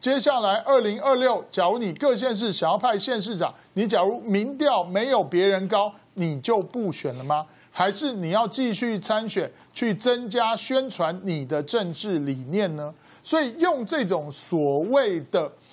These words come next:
这个民调，成立民调中心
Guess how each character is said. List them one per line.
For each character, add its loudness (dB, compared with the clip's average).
这 4
个 0
民 -2
调， -4
成 -2
立 0
民 0
调 2
中 -2
心 -2